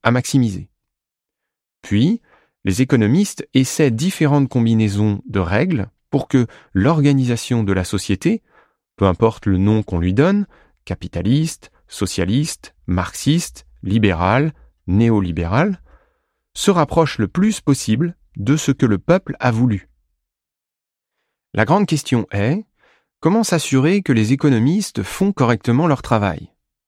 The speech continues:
Lorsque la population exprime le souhait d'une économie sans chômage, et que les économistes répondent en pointant du doigt l'augmentation de la croissance,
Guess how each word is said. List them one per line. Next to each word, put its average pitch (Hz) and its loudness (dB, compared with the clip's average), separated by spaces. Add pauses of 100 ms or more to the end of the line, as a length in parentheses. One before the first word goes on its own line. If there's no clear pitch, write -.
(920)
Lorsque 175 0
la 151 2
population 123 0
exprime 107 -2
le 104 2
souhait 107 -2
d'une 95 -2
économie 117 2
sans 156 -2
chômage, 120 -2 (360)
et 110 0
que - 0
les 104 2
économistes 131 0
répondent 117 0
en 95 -4
pointant 123 0
du 110 -2
doigt 107 0 (180)
l'augmentation 131 0
de 98 -2
la 85 -2
croissance, - -4